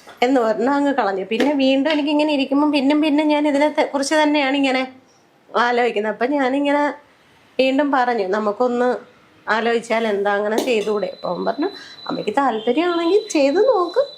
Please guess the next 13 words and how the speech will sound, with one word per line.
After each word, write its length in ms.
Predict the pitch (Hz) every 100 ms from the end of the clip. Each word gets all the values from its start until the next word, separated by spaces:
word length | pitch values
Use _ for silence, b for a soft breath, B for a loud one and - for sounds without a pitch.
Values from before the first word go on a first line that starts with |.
| - - - -
ഇല്ലെങ്കിൽ 320 | 175 151 208
നമുക്ക് 480 | 381 370 381 508 - - - -
സ്റ്റോപ്പ് 300 | - 403 392
ചെയ്യാം." 320 | 349 254 233 - B B B B -
അങ്ങനെ 380 | 180 196 220 240
അപ്പൊ 180 | 190 220
പിന്നെ 200 | 277 311
ഇത് 80 |
എങ്ങനെയാ 460 | 302 254 269 311 302
എന്താ 340 | 311 262 262
ഒന്നും 340 | 294 262 269 320
നമുക്ക് 220 | 302 285
ഒരു 300 | 254 247 277